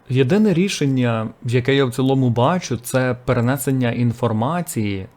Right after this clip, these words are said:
з онлайну знову в офлайн. Це великою мірою повернення до тих методів,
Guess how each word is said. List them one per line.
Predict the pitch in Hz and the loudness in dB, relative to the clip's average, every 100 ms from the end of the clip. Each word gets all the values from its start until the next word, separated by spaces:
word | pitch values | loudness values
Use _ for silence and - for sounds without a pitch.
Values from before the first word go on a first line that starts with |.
| _ | _
з | 113 110 123 120 113 | -8 -4 0 0 0
онлайну | 135 127 123 143 185 139 104 | -2 0 2 0 0 -2 -2
знову | 98 123 131 | 0 0 2
в | 123 135 | 0 -2
офлайн. | 139 127 - 147 127 98 95 _ _ _ _ | -2 -4 -4 -2 -2 -4 -10 _ _ _ _
Це | - 165 202 196 - _ _ - | -4 -2 -2 -4 -10 _ _ -10
великою | 123 127 135 165 160 139 | -2 0 2 0 0 0
мірою | 135 156 143 123 | 0 0 0 -2
повернення | 120 113 127 151 123 113 107 | -2 -2 0 0 0 0 0
до | 101 | -2
тих | 113 127 123 117 | -4 -4 -4 -4
методів, | 110 147 160 117 104 98 | -2 -4 -2 -4 -4 -8